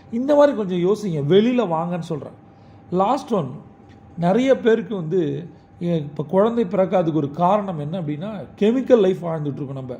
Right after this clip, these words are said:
குடிக்கிற தண்ணி கூட சரியில்லை, ஆர் ஓ வாட்டர் குடிச்சாலே குழந்தை பிறக்காதுன்னு சொல்றாங்க. அடுத்தது மெயினா சுகர்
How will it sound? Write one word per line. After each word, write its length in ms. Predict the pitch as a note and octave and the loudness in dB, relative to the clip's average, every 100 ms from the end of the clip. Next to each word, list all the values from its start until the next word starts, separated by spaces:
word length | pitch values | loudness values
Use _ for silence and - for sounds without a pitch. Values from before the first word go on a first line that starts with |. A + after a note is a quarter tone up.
| - - - - | -16 -20 -10 0
குடிக்கிற 360 | A#3+ B3 A#3+ | 2 4 2
தண்ணி 220 | A#3 F#3 G#3+ | 0 -4 -2
கூட 180 | A3 | -2
சரியில்லை, 420 | G#3+ F3 F3 C#3+ C3+ | -2 0 0 0 0
ஆர் 160 | F#3+ | 2
ஓ 80 | A3 | 2
வாட்டர் 400 | G#3 G3 F#3+ G3 | 4 2 0 -4
குடிச்சாலே 360 | F#3 G3+ G#3 A#3 | -2 0 0 0
குழந்தை 260 | F#3+ G3 | 0 -2
பிறக்காதுன்னு 440 | F3 F3 E3 D#3 D3 | 0 2 0 -2 -6
சொல்றாங்க. 360 | C#3 C3+ B2 - - - - | -8 -10 -12 -20 -20 -20 -6
அடுத்தது 320 | D#3+ E3+ A#3 | -4 -2 -4
மெயினா 380 | F3 G3 A3+ A3+ A3+ | -2 -2 -2 -4 -4
சுகர் 240 | A#3+ A3 | 0 4